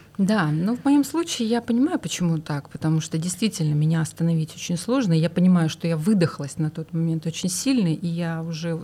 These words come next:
просто вот так, да, с, с молитвами: «Ну что ж ты такое? Ну почему? Ну сколько можно?»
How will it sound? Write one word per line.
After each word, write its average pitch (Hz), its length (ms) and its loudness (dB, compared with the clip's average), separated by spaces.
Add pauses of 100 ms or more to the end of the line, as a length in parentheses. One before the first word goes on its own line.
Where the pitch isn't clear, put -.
(300)
просто - 300 -14
вот 165 140 -16
так, 160 320 -8
да, 170 240 -4
с, - 200 -12 (120)
с - 200 -8
молитвами: 170 520 -4
«Ну 185 160 -10
что 254 220 -8
ж 247 40 -8
ты - 180 -20
такое? 254 380 -4
Ну 233 140 -6
почему? 240 460 -4
Ну 240 140 -2
сколько 254 380 -4
можно?» 233 460 0